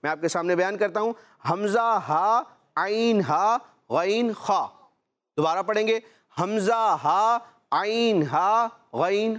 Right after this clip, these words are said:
خا۔ اب پڑھیں نا میرے ساتھ، ہمزہ، ہا، عین، ہا، غین، خا۔ یہ ہیں چھ حروف حلقی۔ نون ساکن یا تنوین کے بعد ان میں سے کوئی بھی حرف آ جائے تو وہاں اظہار ہوگا، یعنی کہ غنہ کریں گے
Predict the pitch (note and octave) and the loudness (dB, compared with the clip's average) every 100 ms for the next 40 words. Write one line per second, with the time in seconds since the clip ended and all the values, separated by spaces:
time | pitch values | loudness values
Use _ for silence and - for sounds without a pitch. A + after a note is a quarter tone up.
0 | - - F#3+ B2+ - _ - B2 F#3+ C#4+ | -6 -2 0 0 -6 _ -8 -4 0 2
1 | D4 G3+ D3+ A#2+ - _ _ _ D#3 F#3+ | 2 2 0 -2 -8 _ _ _ -4 -2
2 | A3+ F#3+ A3+ G#3+ E3 A#2 C3 E3 G3+ A3+ | -2 0 0 2 0 -2 -2 2 2 2
3 | A3+ - _ - E3 G3+ A3 A3+ E3+ C3+ | -2 -14 _ -6 -2 -2 0 0 0 0
4 | D3 F3+ G#3 A3 - - C4 C#4 F3 G3+ | 0 2 2 0 -4 -14 -4 0 0 0
5 | A3 A3 C4+ - G3 D#3 - - _ - | -2 -4 -8 -2 -2 -2 -6 -18 _ -2
6 | C4 E4 C#4+ - - A#3 B3 A#3+ F3+ G#3 | 0 0 0 -4 -2 2 2 0 0 0
7 | A3+ A3 D#3+ F#3 G3 A3+ A3+ - _ G#3 | 2 0 0 -2 -2 -4 -4 -6 _ -2
8 | C4+ A#3+ A3 A3+ A#3+ A#3+ E3 G#3 G#3+ F#3+ | 0 0 -2 0 0 0 -2 -2 0 2
9 | G#3+ G#3 G#3+ G3+ G#3 G3+ G3+ G3+ G3+ G3 | 2 2 0 0 0 0 0 2 0 0
10 | A#3 C4 B3 F#3+ F#3+ F3+ F3 F3 F#3 - | 2 2 2 0 0 0 2 2 0 -6
11 | - _ E3 E3+ G3 F#3 D#3 D#3+ F#3 F3+ | -20 _ -2 0 0 0 2 0 2 2
12 | F3 F3+ E3 E3 E3+ C#3+ D#3 D#3+ D3+ D#3 | 2 2 2 0 0 2 2 0 -2 0
13 | D3+ F#3+ C4+ | 0 2 0